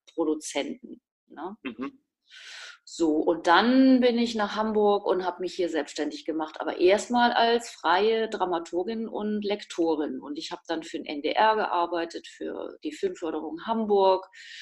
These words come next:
Speaker 1: für einzelne Produzenten hier, Markus Drebitsch, ähm,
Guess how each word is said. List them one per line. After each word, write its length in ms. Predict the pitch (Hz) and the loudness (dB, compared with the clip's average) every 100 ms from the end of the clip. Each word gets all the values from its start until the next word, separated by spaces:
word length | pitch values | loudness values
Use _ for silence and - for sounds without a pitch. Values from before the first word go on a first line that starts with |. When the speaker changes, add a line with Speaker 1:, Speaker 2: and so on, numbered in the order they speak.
| - - | -16 -12
Speaker 1:
für 140 | - - | 0 4
einzelne 360 | 190 196 180 | 4 4 -2
Produzenten 760 | 170 175 175 170 226 220 220 214 | 0 0 0 0 0 0 0 -4
hier, 180 | 190 175 | -2 0
Markus 460 | 165 165 175 160 | 0 -2 -4 -10
Drebitsch, 760 | - 196 202 185 180 175 - - - | -4 0 2 2 2 0 -4 -6 -4
ähm, 600 | 160 165 165 165 165 | -4 -2 -2 -4 -6